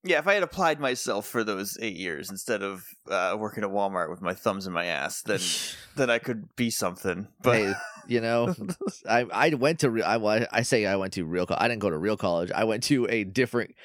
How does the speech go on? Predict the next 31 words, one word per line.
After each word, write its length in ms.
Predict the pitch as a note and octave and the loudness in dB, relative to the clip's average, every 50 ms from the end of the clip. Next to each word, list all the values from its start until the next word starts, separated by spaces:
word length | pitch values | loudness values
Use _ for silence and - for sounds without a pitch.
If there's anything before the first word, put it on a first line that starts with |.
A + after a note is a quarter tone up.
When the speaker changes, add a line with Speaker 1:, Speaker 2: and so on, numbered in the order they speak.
| - - - - | -20 -12 -4 0
Speaker 2:
It 80 | A#2 B2+ | 2 2
was 160 | C3+ C3 A#2 | 2 2 2
not 180 | C#3 D#3 D#3 | 2 2 2
a 60 | D#3+ D3+ | 2 2
community 400 | - E3 E3+ F3+ E3+ D3+ C#3+ C3+ | 0 0 0 2 2 2 2 2
college 340 | - D3 B2 A#2+ B2 B2 | 4 4 4 4 2 0
'cause 180 | - - D3+ B2 | 0 0 2 2
it 80 | B2 C3 | 4 2
was 140 | C#3+ C#3+ | 2 2
very 320 | C3+ C3+ D3+ D3+ D#3 D#3+ D#3+ | 4 4 4 4 4 2 0
expensive. 640 | D3+ D#3 D3+ - F3 E3 D3+ B2 A#2+ A#2+ G#2+ A2 A#2+ - D3 C#3+ - - | -2 -2 0 2 2 2 4 4 4 2 2 2 -2 -4 -4 -4 -2 -4
Speaker 1:
<laughs> 160 | D3+ B2 A#2+ - - - | -6 -6 -6 -10 -10 -4
Speaker 2:
Um, 360 | - A2 A2 G#2 G2 G2 F#2+ F#2 | -2 0 2 2 0 0 0 2
but 120 | - G#2 G#2+ | 2 4 4
I 100 | A2+ A#2 | 4 4
was, 220 | A#2+ B2 A#2+ - | 2 2 -2 -4
I 180 | - G2+ A2 A#2+ | -2 2 2 4
had 300 | C#3 C3+ A2+ G#2 F#2+ - _ _ _ _ _ - | 4 4 2 0 -4 -10 _ _ _ _ _ 0
a, 380 | - G#2 F#2+ F2+ F2+ F2 E2+ - - - | 2 2 2 4 2 0 0 -2 -6 -6
a 200 | - F2 E2 E2+ E2 - - | -4 -2 -2 -4 -6 -10 -18
four-year 540 | - - - - D3 C#3 C#3 D3 D3 C#3+ B2+ | -16 -2 2 4 4 6 4 4 2 2 2
degree 400 | B2+ A#2+ A#2 C3+ D3 C#3+ C3 A#2 | 0 0 2 2 0 0 0 -2
in 80 | A#2 | -2
twenty-one 520 | A#2 - D3+ C#3+ C#3 C#3 C3+ C3+ C3 B2+ B2+ | 0 2 2 2 2 2 2 2 0 2 2
months, 560 | C#3+ D3+ C#3 B2 A2 A2 - - - - - _ _ _ _ _ _ _ _ _ _ _ _ _ _ _ - | 2 2 2 2 0 -2 -4 -4 -4 -6 -8 _ _ _ _ _ _ _ _ _ _ _ _ _ _ _ -12
so 380 | - - - - B2+ A#2 A#2 A#2 A2 - _ _ _ - - - - - | -8 -2 2 2 4 4 2 0 -4 -8 _ _ _ -14 -14 -12 -10 -2
clearly 400 | - - E3 D#3+ D#3+ D3+ D3+ D3+ | 2 2 4 4 4 2 2 0
something 520 | - - - E3 D#3 C#3 - D#3 D3+ C#3 C#3 | 2 2 2 2 2 2 2 0 2 2 2
is 160 | C#3 C3+ - - | 0 2 2 4
up 300 | D3+ C#3 B2 G2+ - - _ _ _ - | 4 6 4 4 0 -4 _ _ _ -2
with 360 | F3 D#3+ D#3 B2+ C3 C#3+ - | -2 0 2 4 4 2 2